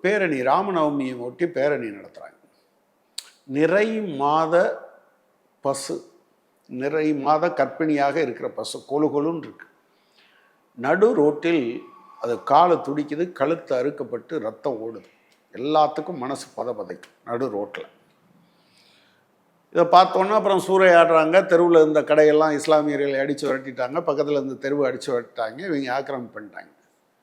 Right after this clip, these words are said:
ஒரு வாரம் கழிச்சு தான் தெரியுது, அந்த ஆர்கனைஸ் பண்ண வி ஹெச் பியினுடைய டிஸ்ட்ரிக்ட் கோஆர்டினேட்டர், நேஷனல் ஸ்போக் பர்சன் கைது செய்யப்பட்டார். நீங்க யோசிச்சு பாருங்க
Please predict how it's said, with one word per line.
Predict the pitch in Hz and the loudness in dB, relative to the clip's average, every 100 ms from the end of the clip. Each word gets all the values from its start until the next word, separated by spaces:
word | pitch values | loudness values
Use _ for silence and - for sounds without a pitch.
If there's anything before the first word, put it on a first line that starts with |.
| _ _ _ _ _ | _ _ _ _ _
ஒரு | - 139 | -2 4
வாரம் | 180 190 214 | 6 6 4
கழிச்சு | 180 160 185 | 2 2 0
தான் | - 185 165 | 0 0 0
தெரியுது, | 117 110 90 95 101 95 - - _ _ _ _ _ _ _ _ | -6 -6 -8 -10 -10 -12 -16 -20 _ _ _ _ _ _ _ _
அந்த | - 123 139 139 139 139 131 135 | -4 -2 0 0 2 4 4 6
ஆர்கனைஸ் | 196 220 202 190 - | 6 4 -2 -2 -2
பண்ண | 156 151 175 | 0 0 0
வி | |
ஹெச் | 160 151 175 170 165 - | 0 0 2 2 0 -8
பியினுடைய | 135 135 127 123 104 101 104 165 208 _ _ _ _ _ _ 123 | -6 -4 -6 -10 -8 -8 -6 -6 -8 _ _ _ _ _ _ -4
டிஸ்ட்ரிக்ட் | 151 - 214 208 175 - | -4 -6 -12 -6 -8 -2
கோஆர்டினேட்டர், | 139 139 120 101 95 - - - _ _ _ | 0 0 -2 -8 -12 -12 -12 -14 _ _ _
நேஷனல் | 104 131 180 175 160 | -8 -4 -4 -6 -8
ஸ்போக் | 170 - 147 151 - | -8 -8 -8 -8 -10
பர்சன் | 110 107 - - - | -12 -10 -10 -14 -12
கைது | 135 143 | -6 -6
செய்யப்பட்டார். | 110 98 90 - - _ _ _ _ _ _ _ _ _ _ _ _ _ _ _ _ _ | -6 -10 -12 -20 -20 _ _ _ _ _ _ _ _ _ _ _ _ _ _ _ _ _
நீங்க | - 160 185 180 147 180 165 117 | -6 -2 2 4 4 2 0 0
யோசிச்சு | 170 233 - | 2 0 -2
பாருங்க | 147 127 131 143 | -6 -6 -8 -14